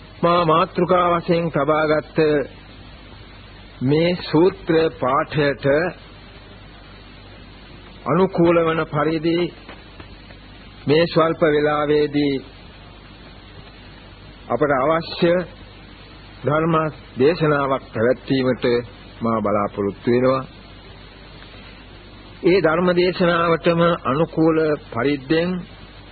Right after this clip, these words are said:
මේ ධර්ම ශ්‍රවණේ ආනිසංස වශයෙන් මා පුංචි කතාවක්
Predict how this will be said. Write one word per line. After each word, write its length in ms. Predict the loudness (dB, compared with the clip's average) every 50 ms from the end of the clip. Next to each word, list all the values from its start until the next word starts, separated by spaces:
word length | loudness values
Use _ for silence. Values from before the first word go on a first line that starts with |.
| -20 -20 -20 -20 -20 -20 -20 -20 -8 -2
මේ 340 | 2 2 4 4 2 2 0
ධර්ම 380 | 0 0 0 0 0 0 0
ශ්‍රවණේ 580 | 0 -2 0 2 2 2 2 2 0 0 -2 -2 -4 -2
ආනිසංස 600 | -2 0 0 0 -2 -2 -2 0 0 -2 -2 -2 0
වශයෙන් 600 | 0 0 0 -2 -2 -2 0 0 0 -4 -6 -8 -12 -16 -20 -20 -20 -20 -20 -20 -20 -20 -20 -20 -20 -20 -20 -20 -20 -12 -6
මා 420 | -2 0 0 2 2 2 0 -2 -4 -10 -20 -20 -20 -20 -20 -20 -20 -20 -20 -20 -20 -20 -20 -20 -20 -20 -20 -20 -20 -20 -12
පුංචි 320 | -6 -2 -2 -2 0 0 -2
කතාවක් 560 | -2 -2 0 0 0 2 2 2 0 0